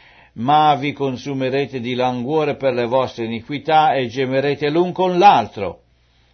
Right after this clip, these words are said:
Ezechiele sarà per voi un simbolo, tutto quello che fa lui lo farete voi, e quando queste cose accadranno voi conoscerete che io sono il Signore l'Eterno.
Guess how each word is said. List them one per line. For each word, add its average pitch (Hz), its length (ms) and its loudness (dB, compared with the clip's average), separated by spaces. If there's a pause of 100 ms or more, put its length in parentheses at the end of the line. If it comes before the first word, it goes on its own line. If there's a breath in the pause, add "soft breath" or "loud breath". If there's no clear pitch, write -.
(120)
Ezechiele 156 680 0
sarà 131 300 2
per 127 180 0
voi 127 220 -2
un 120 200 -4
simbolo, 147 800 -2
tutto 160 300 -6
quello 160 360 0
che 139 180 -4
fa 147 180 0
lui 190 260 4
lo 190 140 2
farete 151 400 0
voi, 120 500 0 (280 loud breath)
e 110 200 -4
quando 117 380 -2
queste 120 320 -6
cose 135 560 0
accadranno 139 960 2
voi 175 360 2
conoscerete 147 880 -2
che 135 120 -6
io 131 240 -2
sono 160 380 0
il 143 200 -4
Signore 147 540 -2
l'Eterno. 90 760 -4